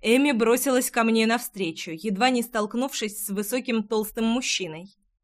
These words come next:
Увернувшись от чемодана, она добралась до меня и порывисто обняла.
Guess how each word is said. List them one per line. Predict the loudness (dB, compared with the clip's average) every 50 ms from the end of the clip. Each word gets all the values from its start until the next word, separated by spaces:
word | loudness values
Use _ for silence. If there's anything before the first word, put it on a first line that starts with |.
| _ _ _ _ _ _ _ _ _ _ _ _ _
Увернувшись | 0 4 4 4 4 6 4 2 2 2 0 -2 -2 -2
от | -4 -6 -6 -6
чемодана, | -4 0 2 4 4 4 6 6 4 4 4 4 4 2 2 2
она | 2 2 2 2
добралась | 2 2 2 4 4 4 6 6 4 4 2
до | 0 0 0
меня | 0 2 4 4 4 4
и | 4 0 -4
порывисто | -2 0 0 0 2 0 0 -2 -4 -4 -2 0 0
обняла. | 2 2 2 2 2 0 0 -2 -2 -4